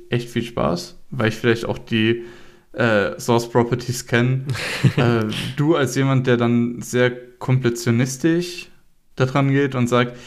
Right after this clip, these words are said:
Speaker 1: „Ich möchte es gerne noch mal von Anfang an und noch mal alles und noch mal jeden
Speaker 2: Ja, also,
Speaker 1: Kontext.“
Speaker 2: was sagst
Speaker 1: Für,
Speaker 2: du zum
Speaker 1: für
Speaker 2: Beispiel
Speaker 1: so, so jemanden ist das dann halt schwierig,
Speaker 2: Ja,
Speaker 1: glaub
Speaker 2: wa-,
Speaker 1: ich.
Speaker 2: was sagst du jetzt zu S-, Scott Pilgrim? Ich habe jetzt zum Beispiel den Film nicht gesehen und, äh, den Comic nicht gelesen.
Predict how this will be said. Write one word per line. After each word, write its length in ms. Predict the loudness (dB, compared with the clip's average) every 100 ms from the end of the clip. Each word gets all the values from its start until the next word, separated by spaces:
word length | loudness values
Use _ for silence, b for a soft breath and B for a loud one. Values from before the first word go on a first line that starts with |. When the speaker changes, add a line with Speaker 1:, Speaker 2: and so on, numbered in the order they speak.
| B
Speaker 1:
„Ich 80 | -2
möchte 220 | 2 2
es 140 | 0 2
gerne 520 | 2 4 2 0 -6
noch 340 | 0 2 2 2
mal 160 | 2
von 200 | 2 0
Anfang 380 | 2 0 0 0
an 280 | 2 0 2
und 140 | 0
noch 160 | 0 0
mal 160 | 0 2
alles 420 | 2 2 0 -2
und 140 | -2
noch 160 | -2 0
mal 120 | 0
jeden 320 | 2 2 2
Speaker 2:
Ja, 160 | 4 4
also, 220 | 4 4
Speaker 1:
Kontext.“ 200 | 2 -2 B B
Speaker 2:
was 140 | 0 2
sagst 160 | 2 4
Speaker 1:
Für, 60 |
Speaker 2:
du 40 | 2
zum 80 | 2
Speaker 1:
für 60 | 4
Speaker 2:
Beispiel 180 | 4
Speaker 1:
so, 540 | 0 0 2 2 -2 -14 -18
so 180 | -6 2
jemanden 300 | 2 2 0
ist 160 | -2 -2
das 100 | -2
dann 180 | -2 -2
halt 140 | -6 -12 -18
schwierig, 560 | -6 0 2 2 0
Speaker 2:
Ja, 140 | 2 2
Speaker 1:
glaub 160 | 2 0
Speaker 2:
wa-, 80 | 2
Speaker 1:
ich. 60 | 0
Speaker 2:
was 120 | 2
sagst 240 | 0 0
du 60 | -4
jetzt 120 | -2
zu 80 | -4
S-, 220 | -4 -6
Scott 340 | -6 0 0 2
Pilgrim? 380 | 2 4 2
Ich 120 | 2 2
habe 100 | 2
jetzt 180 | 0 0
zum 100 | 2
Beispiel 220 | 2 2
den 200 | 2 0
Film 220 | 0 2
nicht 180 | 2 -2
gesehen 500 | -2 2 2 0 -4 _ _ _ 0
und, 460 | 2 2 -4 -6 -2
äh, 500 | 2 4 4 4 2
den 140 | 0
Comic 240 | 2 2 2
nicht 160 | -4
gelesen. 400 | 0 0 0 -6